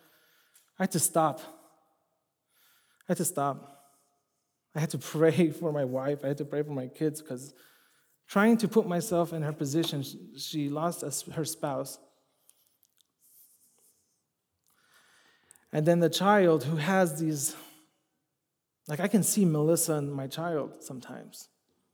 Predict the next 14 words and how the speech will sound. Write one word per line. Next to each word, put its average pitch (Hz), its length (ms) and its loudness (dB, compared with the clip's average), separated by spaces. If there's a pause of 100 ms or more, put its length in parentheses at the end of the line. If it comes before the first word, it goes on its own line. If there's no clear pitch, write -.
(960)
I 165 40 -10
can 170 180 -2
see 202 280 0
her 147 260 0
in 147 180 -6
my 160 160 -4
child 170 380 -4
sometimes. - 560 -18 (1120)
And 151 100 -4
that 175 200 -2
was 156 180 -4
taken 147 320 -8
away 135 200 -8
too. 151 280 -14